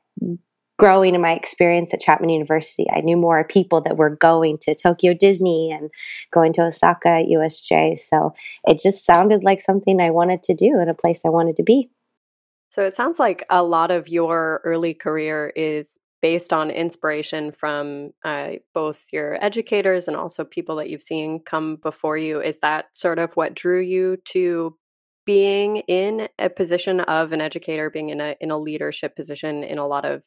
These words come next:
Speaker 2: young people's eyes?
Speaker 1: Absolutely. I think that I was really fortunate that throughout my whole career and all my experiences as a student, I was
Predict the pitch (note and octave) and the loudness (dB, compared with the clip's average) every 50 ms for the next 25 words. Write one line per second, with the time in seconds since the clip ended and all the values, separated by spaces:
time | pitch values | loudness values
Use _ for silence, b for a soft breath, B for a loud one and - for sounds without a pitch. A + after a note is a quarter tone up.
0 | _ _ E3 E3 D3+ D3 D3+ D3+ D3 - D#3 D3 - D3+ D3 - - D3 D#3 F3+ | _ _ -2 -2 0 0 -2 -6 -8 -10 -10 -6 -6 -6 -6 -4 -6 -6 -6 -8
1 | A3+ B3 A#3 - _ _ _ _ _ _ _ _ _ _ _ _ _ _ _ _ | -10 -12 -16 -20 _ _ _ _ _ _ _ _ _ _ _ _ _ _ _ _
2 | _ _ - A#3+ C#4 - - - G4 C#4+ G#3 F#3+ G3+ - A3+ A3 G#3 F#3+ - G#3 | _ _ 2 2 2 4 4 4 6 6 8 6 6 6 6 6 6 6 4 2
3 | G#3 G#3 B3+ B3+ C4+ B3+ - - C4 A#3 A3 G3+ - - - G3+ A3 A#3+ A#3 G3+ | 2 4 2 2 2 2 4 6 8 8 8 6 6 6 4 4 4 4 0 0
4 | F#3 F3+ G3+ G#3 G3 G#3 G3+ G3+ - F#3+ F#3+ F#3+ - - G3 F#3+ - - - F3+ | 0 2 2 4 4 2 2 2 2 2 2 2 0 0 0 0 0 2 4 6
5 | F3 F3 E3+ - - - _ _ _ _ _ _ - F#3+ - G#3 G3+ G3 F#3+ G#3 | 6 6 4 2 0 -6 _ _ _ _ _ _ -4 0 4 4 6 8 6 6
6 | G#3 - G3+ F#3+ F#3 F3+ - - G3+ G3+ G3+ G3+ G3+ - F#3+ F3 F3+ F3+ F#3 F#3 | 6 4 2 0 0 2 2 4 4 4 4 2 0 0 0 2 2 2 2 2
7 | F#3 F#3 E3+ E3 E3+ E3 F3 F3+ F#3 F3 E3+ E3 - - - - E3+ E3 F3 F3+ | 2 2 2 0 0 -2 -2 0 -2 -2 -4 -6 -10 -10 -4 -2 0 0 0 0
8 | F3 F3+ E3+ D#3 E3 E3+ E3+ E3+ - - - - G#3 G3+ F#3+ F#3 - - _ - | -2 -4 -4 -2 -2 -2 -2 -4 -8 -10 -2 0 0 2 2 -2 -4 -8 _ -20
9 | - - - - _ _ - C4 C#4 B3+ | -20 -20 -20 -20 _ _ 0 0 2 2